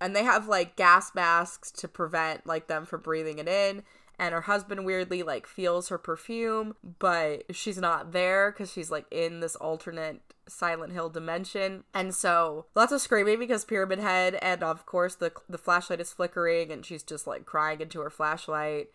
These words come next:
and Pyramid Head just, like, drags her, which is, "Ah, just, I don't wanna be dragged by Pyramid Head ever, thank you." And there's just spiders, rats, cockroaches, just, you know, just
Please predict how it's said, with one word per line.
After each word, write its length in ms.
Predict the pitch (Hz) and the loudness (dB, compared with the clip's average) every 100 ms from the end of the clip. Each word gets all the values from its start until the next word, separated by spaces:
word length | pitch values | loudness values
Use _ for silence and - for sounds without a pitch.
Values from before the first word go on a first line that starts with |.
| - | -2
and 320 | 180 175 170 | 0 0 0
Pyramid 240 | 202 185 | -2 0
Head 140 | 190 175 | 0 -2
just, 140 | 175 | -2
like, 240 | 175 165 - | -4 -4 -8
drags 480 | 156 156 196 226 - | 0 6 6 4 0
her, 300 | 208 202 190 | 0 0 0
which 160 | 170 | -4
is, 120 | 156 | -8
"Ah, 540 | 202 415 370 330 302 277 208 | -4 4 6 6 4 -4 -10
just, 260 | 180 180 - - | -12 -12 -10 -6
I 160 | 160 | -2
don't 100 | 170 | -2
wanna 140 | 175 180 | -2 -4
be 60 | |
dragged 240 | 180 180 180 | -2 -2 -2
by 80 | 175 | -4
Pyramid 280 | 175 170 | -4 -4
Head 220 | 180 160 160 | -4 -6 -6
ever, 340 | 151 151 151 | -8 -6 -8
thank 240 | 151 147 | -10 -12
you." 340 | 151 139 143 151 - - _ | -10 -10 -10 -12 -18 -20 _
And 140 | 165 160 | -12 -4
there's 220 | 156 156 | -4 -4
just 160 | 165 - | -8 0
spiders, 520 | 196 202 190 175 - | 2 2 2 -2 2
rats, 360 | 175 180 175 | 8 8 6
cockroaches, 840 | - 196 196 190 175 175 170 160 160 | -2 2 4 4 0 0 -4 -4 -8
just, 360 | 214 - - | -8 -8 -10
you 80 | 277 | 0
know, 280 | 220 156 147 | 2 2 0
just 200 | - - | -10 -12